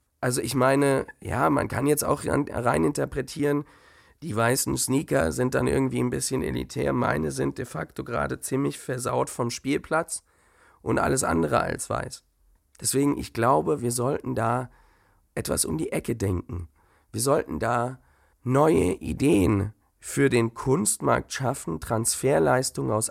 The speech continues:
anderen Bereichen eventuell leisten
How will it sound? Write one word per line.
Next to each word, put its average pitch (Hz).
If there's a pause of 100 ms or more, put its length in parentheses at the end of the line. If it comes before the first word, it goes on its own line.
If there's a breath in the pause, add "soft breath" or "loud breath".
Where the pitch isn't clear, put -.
anderen 143
Bereichen 127 (300 soft breath)
eventuell 113 (640)
leisten 113